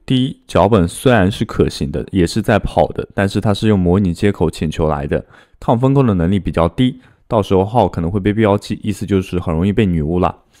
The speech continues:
那在这里，我强烈建议之后的私钥环节，你应该用到的是新环境下的创建新钱包，里面没有一丁点的资产。但是在跑脚本的时候也一定要注意啊，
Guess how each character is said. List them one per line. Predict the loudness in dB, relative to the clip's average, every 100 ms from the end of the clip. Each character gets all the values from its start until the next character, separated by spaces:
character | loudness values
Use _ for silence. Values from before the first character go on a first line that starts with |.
| _ _ _ _ -4
那 | 0
在 | 2
这 | 2
里， | 2 2
我 | 2
强 | 0 -2 2
烈 | 2
建 | 2 0
议 | 0 -2
之 | -2 0
后 | 4 4
的 | 4
私 | 0 2
钥 | 4
环 | 4 2 0
节， | -2
你 | -2 0
应 | 0
该 | 2 2
用 | 2
到 | 4 2
的 |
是 | 2 -2
新 | -4 -2 -2
环 | 0 0 0
境 | 0
下 | 0 0 0
的 | -2
创 | -2 0 2
建 | 0 0
新 | 0 -2
钱 | -2 -2
包， | 0 0 -2 -16 _ _
里 | 2 4
面 | 6
没 | 6
有 | 4
一 | 4 2
丁 | 2 4
点 | 4 2
的 | 0
资 | 0
产。 | 0 -2 -8 _ _ _ 0
但 | 2
是 | 4
在 | 4
跑 | 4 4 4
脚 | 4 4
本 | 4
的 | 0
时 | 2
候 | 2 4
也 | 2
一 | 2
定 | 2
要 | 2
注 | 2 2
意 |
啊， | 2